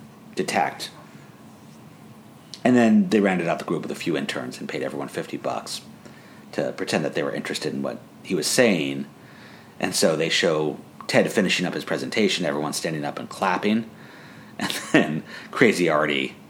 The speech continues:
picks up a box of tissues and says, like a telephone, says, "Reginald, get me out of this for next week." <laughs>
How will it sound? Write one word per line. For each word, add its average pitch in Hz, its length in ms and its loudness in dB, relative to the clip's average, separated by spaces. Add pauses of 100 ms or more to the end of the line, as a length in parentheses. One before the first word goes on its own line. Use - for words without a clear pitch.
(1300)
picks - 180 -2
up 104 140 2
a 82 80 0
box 87 320 2
of 92 80 -4
tissues 92 400 2
and 90 80 -4
says, 90 260 -2 (480)
like 110 80 0
a 76 80 0
telephone, 71 460 -2
says, 71 200 -6 (180)
"Reginald, 117 640 2 (240)
get - 140 2
me - 80 2
out 104 100 2
of 98 60 -2
this - 160 0
for - 80 -4
next - 260 -2
week." - 320 -6
<laughs> - 760 -2